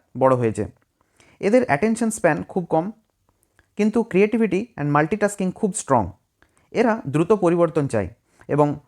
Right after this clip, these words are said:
মেন্টাল হেলথ নিয়ে সচেতন। এদের মেইন মোটো থাকে ডিজিটাল নেটিভস। এরা এখন স্কুল, কলেজে বা আর্লি জব লাইফে বিশ্বাসী। জেনারেশন আলফা, পরবর্তী প্রজন্ম আসছে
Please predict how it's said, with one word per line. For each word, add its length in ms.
মেন্টাল 400
হেলথ 260
নিয়ে 240
সচেতন। 460
এদের 240
মেইন 220
মোটো 260
থাকে 340
ডিজিটাল 560
নেটিভস। 560
এরা 220
এখন 260
স্কুল, 520
কলেজে 460
বা 180
আর্লি 380
জব 220
লাইফে 340
বিশ্বাসী। 460
জেনারেশন 460
আলফা, 360
পরবর্তী 400
প্রজন্ম 380
আসছে 280